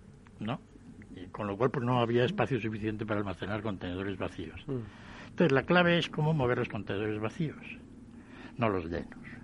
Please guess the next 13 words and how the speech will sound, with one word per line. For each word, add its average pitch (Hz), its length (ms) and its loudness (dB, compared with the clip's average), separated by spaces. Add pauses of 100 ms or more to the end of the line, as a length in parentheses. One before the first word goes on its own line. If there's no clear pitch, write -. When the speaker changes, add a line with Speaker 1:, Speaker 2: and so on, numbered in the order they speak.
(680)
Speaker 1:
¿no? 104 220 -6 (560)
Pero 185 300 8
eso, 202 340 6
que 113 180 0
ya 117 160 4
más 120 220 2
o 120 40 -2
menos 117 380 0
desde 92 280 0
hace 127 340 8
mes 127 260 4
y 123 60 4
medio 113 360 2